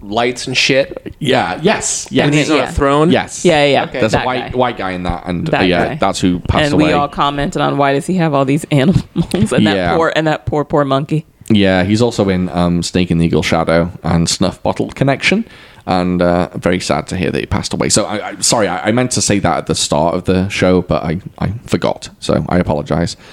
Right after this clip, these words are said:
Speaker 2: So, yeah, she gets off the train. She does this weird thing where she's on the train. A bad guy gets on the train. She beats him up, and then she comes from absolute nowhere. Did anyone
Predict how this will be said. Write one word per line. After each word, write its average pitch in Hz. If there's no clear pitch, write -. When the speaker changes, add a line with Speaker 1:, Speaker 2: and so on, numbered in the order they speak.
Speaker 2:
So, 127
yeah, 143
she 170
gets 160
off 143
the 123
train. 135
She -
does 185
this -
weird 120
thing 92
where 90
she's 131
on 165
the 123
train. 82
A 101
bad 139
guy 95
gets 98
on 98
the 90
train. 69
She -
beats 151
him 117
up, -
and 104
then 107
she 117
comes 131
from -
absolute 110
nowhere. 101
Did 127
anyone 196